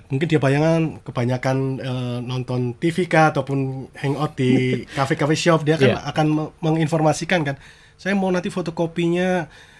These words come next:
Speaker 1: eh, kelihatan rustic, kemudian vintage, backgroundnya kayu, kemudian lightingnya agak, eh, dark mode," seperti itu ya. Nah,
Speaker 2: Iya.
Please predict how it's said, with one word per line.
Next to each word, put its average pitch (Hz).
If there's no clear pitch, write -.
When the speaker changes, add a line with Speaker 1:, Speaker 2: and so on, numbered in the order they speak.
Speaker 1:
eh, 143
kelihatan 143
rustic, 143
kemudian 135
vintage, 139
backgroundnya 131
kayu, 139
kemudian 131
lightingnya 131
agak, 120
eh, 123
dark 135
mode," 135
seperti 127
itu 127
ya. 123
Nah, 123
Speaker 2:
Iya. 117